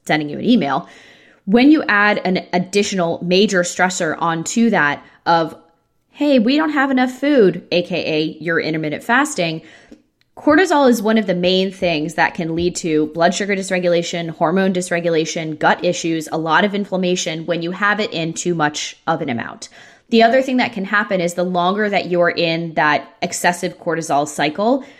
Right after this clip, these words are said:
your body's gonna be like, "Wait a minute, we've been producing this for a long time and nothing, like, we've been trying to send you a signal, you're not getting it. So, uh, we're just gonna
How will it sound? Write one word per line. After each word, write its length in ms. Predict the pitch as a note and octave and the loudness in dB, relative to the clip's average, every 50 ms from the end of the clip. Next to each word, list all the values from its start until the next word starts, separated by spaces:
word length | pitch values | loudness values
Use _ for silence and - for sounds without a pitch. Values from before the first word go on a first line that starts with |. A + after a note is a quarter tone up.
| - - - _ - | -20 -20 -20 _ 0
your 120 | A3+ A3+ | 2 2
body's 300 | G#3+ A#3+ B3 B3 B3+ B3+ | 4 4 4 4 4 2
gonna 140 | B3 G#3 F#3+ | 0 0 0
be 120 | F3+ F3+ F3 | 0 2 2
like, 260 | E3+ D#3 D#3 - - | 2 0 0 -4 -10
"Wait 260 | - D#3 D#3+ D3 B2+ | -6 -2 -2 -2 -2
a 40 | A2+ | -2
minute, 260 | G#2 D#2 - E2+ - - | -4 -6 -6 -8 -8 -4
we've 260 | F3+ A3 C4 D#4+ D#4 - - B3+ | 0 2 2 2 2 -2 -4 -2
been 260 | C4+ D#4+ D#4 C#4+ A3 | 0 2 4 4 4
producing 500 | - - G#3+ F#3+ F#3 F3 F3+ - G#3+ A3 | 4 2 2 2 2 2 2 2 2 2
this 160 | A3 G#3+ A3 - | 2 2 2 0
for 100 | A3+ G3+ | 0 0
a 60 | F#3+ | 2
long 240 | F#3 F3 E3+ E3+ F3 | 2 2 2 0 -2
time 420 | - F3 D#3 D3 D#3+ F3+ G3+ A3 | -4 -4 -2 0 0 0 0 0
and 280 | - F#3+ F#3+ F#3+ F#3+ F#3+ | 0 0 0 0 0 2
nothing, 340 | C#4+ C#4+ - - A#3 A3+ | 2 2 2 0 -2 -2
like, 240 | - F#3 F3+ F3 F3+ | -2 0 -2 -2 0
we've 160 | E3+ A3+ C#4+ | 2 2 2
been 120 | C#4 E4+ D4+ | 2 2 0
trying 200 | D4+ B3+ A#3 A3+ | 2 2 2 2
to 80 | G#3 | 2
send 220 | F3+ - G3 G3+ G3 | 0 0 -2 -2 0
you 80 | F#3+ | 2
a 60 | F3 F3 | 0 0
signal, 440 | - F#3+ F3+ F#3 G#3 G#3 G#3+ - - | 0 -2 -2 -2 -2 -2 -2 -2 -2
you're 220 | F#3+ G#3 G#3+ A#3+ | 0 2 2 4
not 220 | B3 B3+ A#3+ A3+ A3+ | 4 2 2 2 0
getting 240 | F#3+ F#3+ G#3+ A3 | 0 0 2 2
it. 240 | - F3+ F3+ - - | 0 0 -2 -4 -6
So, 340 | - - G3 F3+ F3 F3+ F3 | -4 0 2 4 4 4 4
uh, 380 | - D#3+ E3+ E3 E3 - - - | 2 2 2 4 2 0 -2 -6
we're 220 | - F3+ G3 G#3+ A#3+ | -6 -2 2 2 2
just 300 | A3+ C4+ B3+ C4 - - | 4 2 0 0 0 -2
gonna 280 | G#3 F#3+ F3 E3 - | 0 2 2 0 0